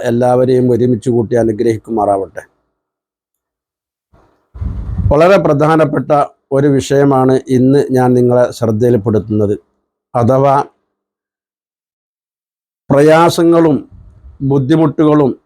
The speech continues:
കഷ്ടപ്പാടുകളും ഒരു വിധത്തിലല്ലെങ്കിൽ മറ്റൊരു വിധത്തിൽ നമ്മിൽ ഓരോരുത്തർക്കും ഉണ്ടാകും. അതുപോലെ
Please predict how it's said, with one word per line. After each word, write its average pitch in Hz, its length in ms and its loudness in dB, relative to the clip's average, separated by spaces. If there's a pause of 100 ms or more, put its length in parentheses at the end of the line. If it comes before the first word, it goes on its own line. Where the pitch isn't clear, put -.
(160)
കഷ്ടപ്പാടുകളും 139 920 0 (1800)
ഒരു 165 240 4
വിധത്തിലല്ലെങ്കിൽ 147 1000 2 (360)
മറ്റൊരു 135 460 -2
വിധത്തിൽ 131 460 0 (340)
നമ്മിൽ 131 360 2 (100)
ഓരോരുത്തർക്കും 135 920 0
ഉണ്ടാകും. 101 460 -6 (2000)
അതുപോലെ 160 440 2